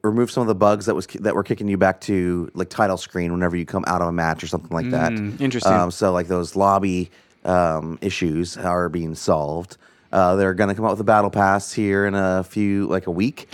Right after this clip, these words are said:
Speaker 2: I mean, they
Speaker 1: Uh,
Speaker 2: said in March. I don't know if
Speaker 1: yeah.
Speaker 2: it's the first of Mar-, March. I don't know why they
Speaker 1: I,
Speaker 2: would
Speaker 1: I,
Speaker 2: wait.
Speaker 1: why, why, yeah, why wouldn't it be the first of March?
Speaker 2: Um, a lot of people have been p-, proposing that it's late March because it'll be like, "Oh, it's probably in the, like, first day of spring," which is, like, March twenty-sixth or something like that.
Speaker 1: What do you,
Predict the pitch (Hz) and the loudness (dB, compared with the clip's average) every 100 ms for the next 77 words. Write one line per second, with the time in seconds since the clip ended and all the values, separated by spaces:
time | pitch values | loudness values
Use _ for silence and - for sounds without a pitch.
0 | - - 170 196 185 180 190 220 190 165 | -20 -2 4 6 6 4 2 0 2 4
1 | 135 98 - 160 202 127 117 - 170 156 | 4 2 0 0 4 6 6 4 4 0
2 | - 254 269 294 269 277 277 233 269 269 | 4 2 4 0 2 2 2 4 4 4
3 | - 190 202 202 180 180 165 156 139 135 | 2 2 4 4 6 6 6 6 6 4
4 | - 135 139 139 131 135 131 110 113 113 | 6 8 8 8 8 8 6 6 6 6
5 | 123 113 92 87 85 85 85 82 151 156 | 2 2 0 0 0 -2 -2 4 6 4
6 | 156 170 196 220 226 190 147 151 143 135 | 4 4 4 4 4 4 2 0 0 -4
7 | 135 151 139 147 135 151 143 139 131 117 | -2 -2 0 -6 2 2 4 0 0 -2
8 | 127 139 165 190 233 - 165 - 170 165 | 2 2 4 2 2 2 0 4 4 6
9 | 151 147 156 139 139 139 277 294 226 - | 2 0 0 4 4 4 8 8 6 4
10 | 202 285 269 226 247 247 226 208 202 180 | 4 4 4 0 0 0 -2 0 2 2
11 | 170 156 135 143 131 180 214 269 294 262 | 2 0 2 0 2 2 2 2 0 0
12 | 381 403 262 175 147 151 139 139 139 151 | 2 2 4 2 2 2 2 2 4 4
13 | 139 - 156 147 147 143 - 165 - 208 | 4 -2 0 4 4 2 2 0 2 2
14 | 208 196 208 202 - 147 | 2 2 2 6 6 6